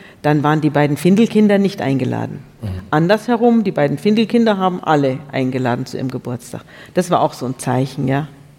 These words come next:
Speaker 1: Ja, wie, wie kann, wie kann man sowas machen? Wie kann man sowas machen, dass man Leute, mit denen man aufgewachsen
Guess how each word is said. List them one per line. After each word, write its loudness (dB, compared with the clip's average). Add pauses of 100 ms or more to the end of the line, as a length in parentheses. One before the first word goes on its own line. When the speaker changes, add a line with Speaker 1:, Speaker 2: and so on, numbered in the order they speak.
(280)
Speaker 1:
Ja, 0 (340)
wie, -4
wie 2
kann, 0
wie 0
kann 2
man 0
sowas -2
machen? -6 (400)
Wie 0
kann 0
man 0
sowas -4
machen, -6 (300)
dass -2
man 2
Leute, 4
mit -4
denen 2
man 0
aufgewachsen -2